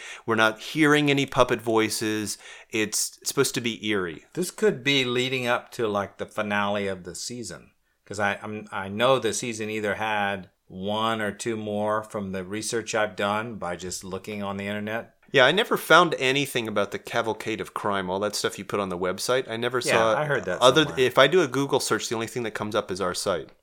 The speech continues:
Speaker 2: Yeah, Google's unreliable. You gotta use Bing. Always use Bing.
Speaker 1: So you're saying if I do a Bing search, I'm gonna find Cavalcade of Crime?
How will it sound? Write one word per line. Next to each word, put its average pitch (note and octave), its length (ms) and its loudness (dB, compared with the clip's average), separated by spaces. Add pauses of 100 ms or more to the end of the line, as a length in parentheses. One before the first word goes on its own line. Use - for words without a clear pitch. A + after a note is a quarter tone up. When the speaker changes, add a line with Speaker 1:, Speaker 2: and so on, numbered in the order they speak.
(140)
Speaker 2:
Yeah, D#2+ 180 -4
Google's F#2+ 440 2
unreliable. E2+ 500 0
You F2+ 100 0
gotta F#2 160 2
use F2+ 160 0
Bing. F2 440 -2 (840)
Always A2+ 320 4
use A2+ 160 0
Bing. A2 560 2 (480)
Speaker 1:
So - 140 -4
you're D3 120 2
saying C#3+ 240 4
if C3 140 0
I A#2+ 80 6
do B2+ 160 2
a A2 60 4
Bing C3 420 0
search, - 320 0
I'm G#2+ 160 -2
gonna G2 160 -4
find G2+ 540 -2 (240)
Cavalcade A#2 520 0
of G2+ 120 -6
Crime? G2 500 0